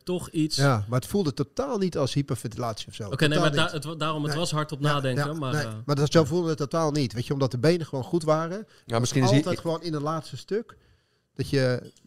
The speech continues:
Speaker 2: ja, dingen moest forceren om bij te blijven. Ik was ook niet iemand van een eindsprint of zo. Maar ja, de tempo gaat omhoog. Je wil mee, je wil mee. Je benen zijn er goed genoeg voor.
Speaker 1: Even
Speaker 2: Alleen
Speaker 1: Murphy.
Speaker 2: op een gegeven moment, eh, trek je dat, eh, niet meer. Ja, nou, dan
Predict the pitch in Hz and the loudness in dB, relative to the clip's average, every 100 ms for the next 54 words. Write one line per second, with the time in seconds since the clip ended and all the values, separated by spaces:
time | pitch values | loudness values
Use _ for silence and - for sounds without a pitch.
0 | - 104 104 117 131 139 139 - 139 - | -12 -8 -8 -2 0 2 0 0 0 2
1 | 170 170 143 123 127 151 143 160 165 151 | 2 0 -4 -8 -8 -6 -2 0 0 -4
2 | 190 - 135 127 113 123 139 123 117 110 | -8 -6 -2 -2 -2 -4 -4 -4 -6 -8
3 | 104 139 - 147 139 - 139 156 127 107 | -8 -8 -4 -6 -6 -4 -4 -2 -2 -2
4 | 107 165 147 139 139 117 139 160 - 127 | 0 0 2 0 0 2 0 0 -4 -8
5 | 123 135 156 156 131 127 143 151 156 - | -2 2 4 4 2 2 2 2 -2 -8
6 | - - - 123 160 175 131 139 127 143 | -20 -18 -8 0 2 2 -2 -6 -4 -6
7 | - 139 151 170 190 226 - 143 131 127 | -4 -6 -4 -4 -2 -4 -8 -8 -4 0
8 | 135 135 127 107 143 131 120 110 123 113 | 2 2 0 -2 0 0 -2 -4 -4 -4
9 | 113 110 110 _ _ _ _ - 107 165 | -4 -6 -8 _ _ _ _ -12 -4 -4
10 | - 127 117 - 113 101 101 104 104 98 | -2 -4 -4 -4 -6 -4 -6 -8 -8 -8
11 | 131 131 107 - 92 78 69 - 78 95 | -10 -12 -14 -14 -10 -10 -12 -14 -16 -16